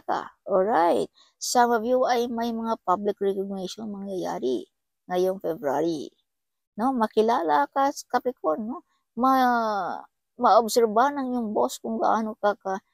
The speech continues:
ah, dedikasyon, gaano ka, ka, ah,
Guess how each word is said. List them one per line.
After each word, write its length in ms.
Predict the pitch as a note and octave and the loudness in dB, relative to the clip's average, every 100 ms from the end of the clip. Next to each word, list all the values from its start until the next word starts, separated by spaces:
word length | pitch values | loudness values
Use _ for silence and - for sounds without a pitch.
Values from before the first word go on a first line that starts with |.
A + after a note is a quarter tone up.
| _ _ _ | _ _ _
ah, 560 | G3+ F#3+ F#3 F3 F3 D#3 | 6 6 8 6 4 2
dedikasyon, 1120 | F3 F3+ E3+ E3+ - B3 C4+ C4+ C4+ C#4 C4+ - _ _ | 2 0 -2 -4 -4 0 2 2 0 -4 -10 -12 _ _
gaano 400 | G3 D#3+ F#3+ F#3+ - | 0 2 0 -4 -6
ka, 160 | F3+ F3 | -4 -4
ka, 240 | - F3 A3 _ _ - | -6 -10 -12 _ _ -6
ah, 240 | F#3+ F3+ | 0 0